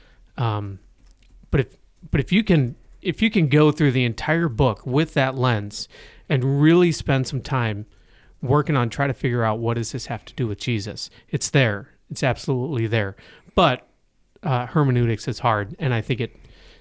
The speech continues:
takes a little bit more time than just, "I'm gonna read two chapters a day for three hundred sixty-five days," which is,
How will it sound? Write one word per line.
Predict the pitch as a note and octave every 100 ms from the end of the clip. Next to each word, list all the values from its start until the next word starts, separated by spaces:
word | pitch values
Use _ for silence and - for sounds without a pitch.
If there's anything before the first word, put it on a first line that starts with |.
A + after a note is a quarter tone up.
| -
takes | D3 A#2+ C3+
a |
little | A#2+ A#2
bit | B2 A#2+
more | A#2 A2+
time | - - B2 G#2+ G#2 G#2 - _ _ - -
than | A#2+ A#2 G#2+
just, | A#2+ A2 - - - - _ -
"I'm | C3+
gonna | B2
read | A2+ G#2+
two | -
chapters | B2 A#2+ G2+ A#2+ -
a |
day | A#2 A#2
for | G#2+ -
three | A#2 C3+ A2+
hundred | A2 -
sixty-five | C3+ - - A2 G#2 - - -
days," | B2 G2+ -
which | E3 D#3+
is, | D3+ -